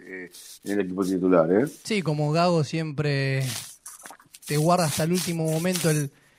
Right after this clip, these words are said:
Speaker 2: el par-, el equipo, puede patear el tablero y
Speaker 1: Yo no
Speaker 2: meter
Speaker 1: sé por qué veo el ingreso de Alcaraz.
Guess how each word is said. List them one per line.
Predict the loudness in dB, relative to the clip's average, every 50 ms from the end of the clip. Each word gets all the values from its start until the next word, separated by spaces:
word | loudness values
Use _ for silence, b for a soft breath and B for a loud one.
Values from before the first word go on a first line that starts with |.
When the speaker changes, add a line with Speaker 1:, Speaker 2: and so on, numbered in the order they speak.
| _ _ _
Speaker 2:
el | -6 -6 -4 -2
par-, | 0 0 -2 -2 -6 -8 -8
el | -6 -4 -2 -2
equipo, | -4 -2 -4 -4 0 0 0 0 0 -4 _ _ _ _ _ _ _ _ _ _ _ _ _ _ _ _ -20 _
puede | 0 2 4 4 4 4 4 4 2 2 2 0 -2 -4 -12 _ _ _ _ _
patear | -4 -4 -2 -2 -2 0 0
el | 0 -2 -2
tablero | 0 0 0 0 0 0 0 0 2 2
y | 2 0 2
Speaker 1:
Yo | 6 8 10 10 12
no | 10 8
Speaker 2:
meter | 8 8
Speaker 1:
sé | 8 8
por | 10 10 8 8 8 8
qué | 8 10 10 10
veo | 10 10 10 10 10
el | 8 6
ingreso | 4 2 4 4 4 4 4 2 4
de | 4 6 4
Alcaraz. | 4 2 0 -4 -8 -8 -8 -8 -10 -12